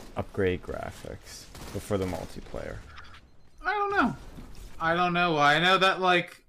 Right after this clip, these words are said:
Speaker 2: 'cause if you did, I mean, we did play a couple of regular Halo two matches. Like, that was incredibly unbalanced. In this thing, they do a much better job of balancing the game, at least.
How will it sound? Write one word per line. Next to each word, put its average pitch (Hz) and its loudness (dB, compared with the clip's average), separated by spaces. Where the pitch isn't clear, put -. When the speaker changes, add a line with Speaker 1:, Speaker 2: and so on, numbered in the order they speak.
Speaker 2:
'cause 202 2
if 214 0
you 240 2
did, 233 0
I 202 4
mean, 190 2
we 190 0
did 180 2
play 165 2
a - -2
couple 147 -2
of 123 -6
regular 135 0
Halo 127 -4
two 135 -10
matches. 123 -6
Like, 139 -2
that 170 4
was 139 -2
incredibly 131 -2
unbalanced. 139 2
In 151 -6
this 180 -2
thing, 170 2
they 156 4
do 151 4
a - -8
much 151 0
better 139 2
job 131 2
of 113 -12
balancing 123 0
the 127 -14
game, 123 -8
at - -14
least. 101 -6